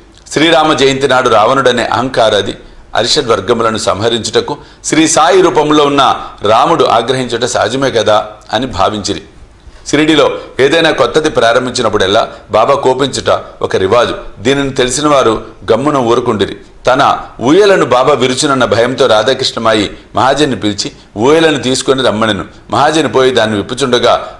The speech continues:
బాబా అతని వద్దకు పోయి ఊయలను తీయవలదని చెప్పాను. కొంతసేపటికి బాబా శాంతించెను. ఆనాటి మహాపూజ, హారతి మొదలగునవి ముగిసెను. సాయంత్రము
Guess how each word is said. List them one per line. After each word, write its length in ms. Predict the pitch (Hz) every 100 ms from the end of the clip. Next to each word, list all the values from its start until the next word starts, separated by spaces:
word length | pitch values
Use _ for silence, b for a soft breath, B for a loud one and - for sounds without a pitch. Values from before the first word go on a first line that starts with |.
| -
బాబా 280 | 117 143
అతని 220 | 139 131 113
వద్దకు 320 | 107 123 107
పోయి 280 | 107 117 123 B -
ఊయలను 440 | 113 151 160 151 123
తీయవలదని 600 | 135 147 131 120 113 135
చెప్పాను. 400 | 117 - 113 92 - - -
కొంతసేపటికి 580 | 110 113 123 127 139 110
బాబా 220 | 110 104
శాంతించెను. 600 | 107 104 113 110 110 - B B -
ఆనాటి 340 | 135 160 185
మహాపూజ, 520 | 139 139 143 143 131
హారతి 400 | 135 113 117 113
మొదలగునవి 560 | 123 110 117 107 110 123
ముగిసెను. 640 | 107 101 - 110 82 - - - - - - - - _ b b b b b
సాయంత్రము 600 | - 139 170 170 156 110